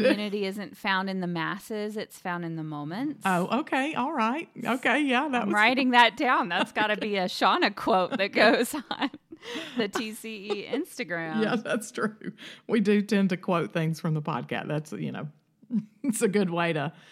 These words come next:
Speaker 2: throw out what we've been talking about. No, I, but I think it's really valuable because we, we kind of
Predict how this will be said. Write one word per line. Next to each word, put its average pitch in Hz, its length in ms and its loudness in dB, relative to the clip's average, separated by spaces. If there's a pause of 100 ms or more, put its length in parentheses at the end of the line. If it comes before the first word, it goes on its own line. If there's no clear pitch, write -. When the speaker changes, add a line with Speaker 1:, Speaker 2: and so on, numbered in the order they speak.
(440)
Speaker 2:
throw 180 300 2
out 160 160 4
what 175 160 2
we've 175 120 0
been 160 120 2
talking 160 340 0
about. 143 320 -2
No, 277 260 2
I, 240 180 2
but 240 160 2
I 240 100 2
think 240 260 0
it's 202 160 -4
really 180 200 2
valuable 160 720 -2 (120)
because 190 320 2
we, 170 340 2
we 180 200 0
kind 196 380 0
of 160 140 0